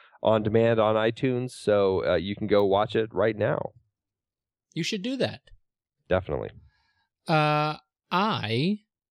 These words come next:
Speaker 2: uh, have, am not, uh, nearly so inspiring.
Speaker 1: <laughs> That's all right. Bring us up a little bit. <laughs>
Speaker 2: I, I'm, I don't know why I'm excited about this movie at all. It is not my kind of movie.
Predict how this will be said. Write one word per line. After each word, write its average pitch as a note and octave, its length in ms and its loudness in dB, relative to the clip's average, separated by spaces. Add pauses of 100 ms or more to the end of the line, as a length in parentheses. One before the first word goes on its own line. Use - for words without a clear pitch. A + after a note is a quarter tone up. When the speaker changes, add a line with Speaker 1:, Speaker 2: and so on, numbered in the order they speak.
(840)
Speaker 2:
uh, C3+ 420 -2
have, C#3+ 300 -4
am D3 220 -2
not, D3 320 -4 (120)
uh, C#3+ 440 -4
nearly D3 840 -6 (300)
so B2 420 -4
inspiring. B2+ 720 -6 (260)
Speaker 1:
<laughs> B2 140 0 (1400)
That's C3+ 520 2
all F#3+ 60 6
right. C3+ 200 4
Bring G3+ 200 4
us F3+ 140 2
up E3+ 140 2
a D#3+ 40 0
little A#2+ 220 0
bit. F#2+ 220 -8 (120)
<laughs> - 140 -10
Speaker 2:
I, G#3 420 4
I'm, D#3+ 540 0
I D#3 160 -4
don't F#3+ 120 0
know A#2+ 200 -2 (120)
why E3+ 560 -4
I'm A#2+ 220 -6
excited D#3 480 -8
about G#2+ 260 -6
this - 200 -8
movie C3 380 -6
at A2 160 -12
all. A2+ 380 -8
It A2 140 -8
is A2+ 160 -4
not B2 420 -2
my B2 180 -6
kind A2+ 300 -8
of G#2+ 60 -4
movie. A2+ 540 -4